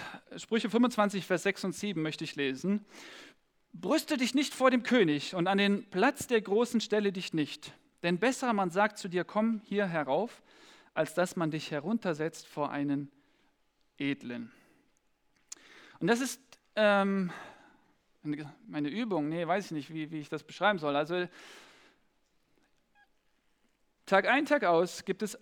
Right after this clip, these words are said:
Anfragen, ganz, ganz unterschiedliche. Keine Ahnung, der Nachbar sagt, „Kommst du mal auf ein Bier rüber?“ Das ist eine Anfrage, die Zeit kostet.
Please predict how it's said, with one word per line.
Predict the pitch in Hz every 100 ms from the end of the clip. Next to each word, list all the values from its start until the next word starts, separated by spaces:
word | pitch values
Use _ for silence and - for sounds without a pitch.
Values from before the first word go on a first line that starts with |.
| _
Anfragen, | 190 196 202 - - 185 208 226 247 247 247 208 - - - _ _ - - 233 214 _ _ _ 233 202 - - 254
ganz, | 277 247
ganz | 226
unterschiedliche. | 220 160 151 131 127 143 143 143 - _ -
Keine | 233 214
Ahnung, | 208 165
der | 180
Nachbar | 208 220 165
sagt, | 175 -
„Kommst | 202 202
du | 185
mal | 170
auf | 165 156 - -
ein | 156 156 151 147 - _ _ _ _ _ _
Bier | 147 143 - _ _ _ _ _
rüber?“ | 135 131 190 277 - _ - - - _ -
Das | 185
ist |
eine | 180
Anfrage, | 220 - 156 151 156 202 220 190 - - _ _ _
die | -
Zeit | - 147 151 -
kostet. | 127 - 202